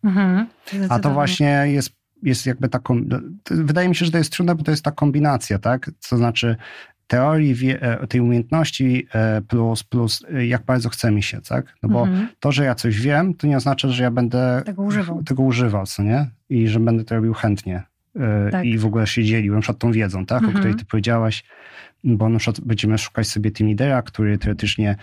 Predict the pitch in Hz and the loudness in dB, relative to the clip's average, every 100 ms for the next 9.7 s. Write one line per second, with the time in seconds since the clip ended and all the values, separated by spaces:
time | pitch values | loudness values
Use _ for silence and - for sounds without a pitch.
0 | - - - - 104 117 135 147 123 107 | -12 -20 -12 -8 -2 2 2 2 2 0
1 | 117 120 113 117 113 110 98 104 101 98 | -2 0 0 2 2 2 2 0 0 -2
2 | - - 104 98 95 98 104 _ _ _ | -6 -2 2 2 2 0 -4 _ _ _
3 | _ _ - 147 113 101 95 104 98 101 | _ _ -6 0 2 2 2 0 0 0
4 | 104 - 101 107 131 127 110 110 - 110 | 0 -2 0 2 2 2 2 -2 0 0
5 | 104 98 113 - 110 104 110 117 107 110 | 0 0 -2 0 0 0 0 0 0 0
6 | 110 107 101 101 101 - 101 87 - 110 | 2 0 0 0 0 -2 -2 -2 -4 -4
7 | - 104 98 190 92 104 - - 101 - | 0 2 2 2 2 0 -4 -4 -4 -4
8 | 107 107 117 110 110 101 104 101 101 113 | -2 -2 0 2 2 0 -2 -2 0 0
9 | 104 95 113 - - 107 | 2 0 -2 -2 -2 -2